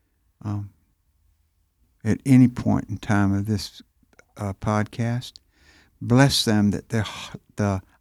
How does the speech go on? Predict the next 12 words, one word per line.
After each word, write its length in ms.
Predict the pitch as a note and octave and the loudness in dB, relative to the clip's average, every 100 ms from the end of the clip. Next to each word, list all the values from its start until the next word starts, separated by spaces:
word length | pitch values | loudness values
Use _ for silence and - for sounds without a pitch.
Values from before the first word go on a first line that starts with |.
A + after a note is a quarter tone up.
| _ _ - | _ _ 2
eyes 840 | C#3 D3 D3+ D#3 D3+ D3 - - _ | 4 6 4 2 -2 -6 -8 -10 _
of 200 | - A2+ | -2 0
their 160 | A2+ A2+ | 0 -2
hearts 760 | - A#2+ G#2+ G#2+ _ - - - _ _ _ _ _ _ | -2 -2 -2 -6 _ -4 -4 -8 _ _ _ _ _ _
or 140 | A#2+ A2 | 0 0
the 140 | G2 | 0
eyes 440 | - C3+ C#3+ C#3+ B2 | 4 6 6 4 2
of 100 | A#2+ | 2
their 160 | B2 | 4
imagination, 960 | A#2 A#2 A2 A2 G#2+ A2 G#2+ - A2 A2 | 6 4 2 0 0 2 0 -2 -2 2
their 180 | A2+ A#2 | 2 4
understanding 760 | A#2 G#2+ - A#2 A2+ G#2 G2 | 2 0 -2 0 2 2 0